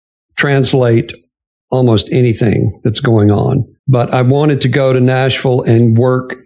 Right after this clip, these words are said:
in Nashville, and I loved what Nielsen had done before. I got, like, with Mary Gauthier, Ordinary Elephant, his own stuff. Nielsen is a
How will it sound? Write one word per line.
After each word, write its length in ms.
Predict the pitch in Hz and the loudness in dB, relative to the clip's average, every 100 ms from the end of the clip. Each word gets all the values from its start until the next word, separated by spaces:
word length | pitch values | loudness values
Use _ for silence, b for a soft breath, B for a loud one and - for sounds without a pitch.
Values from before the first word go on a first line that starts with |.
| - | -2
in 240 | 131 127 | 2 2
Nashville, 680 | 120 120 113 - 120 120 - | 2 2 0 0 0 -2 -2
and 320 | 117 113 113 - | 2 4 4 0
I 120 | 113 117 | -2 0
loved 580 | 117 117 127 131 120 - - | 2 2 2 0 -2 -8 -4
what 200 | 123 127 | -2 2
Nielsen 580 | 131 139 131 - 127 110 | 2 2 0 0 2 2
had 240 | 120 113 | 2 2
done 260 | 120 113 113 | 2 2 2
before. 560 | 101 - 104 - 98 _ _ - | 0 -2 -2 -2 -6 _ _ -4
I 80 | 113 | -2
got, 200 | 117 - 123 - | -2 -2 -2 0
like, 220 | 110 113 | -2 0
with 100 | 113 | 2
Mary 300 | 113 117 110 | 2 2 2
Gauthier, 600 | 107 101 - 123 120 123 | 0 0 0 0 2 0
Ordinary 500 | 127 117 117 110 - | 0 2 4 2 2
Elephant, 460 | 120 117 113 113 - - _ _ - | 2 0 2 0 0 -8 _ _ -4
his 220 | 127 107 | -2 0
own 260 | 135 143 143 | 0 2 0
stuff. 520 | - 123 98 95 - - - | 0 -2 -2 -4 -12 -8 0
Nielsen 480 | 123 123 113 117 | 2 2 2 2
is 180 | 110 104 | 2 2
a 80 | 113 | 0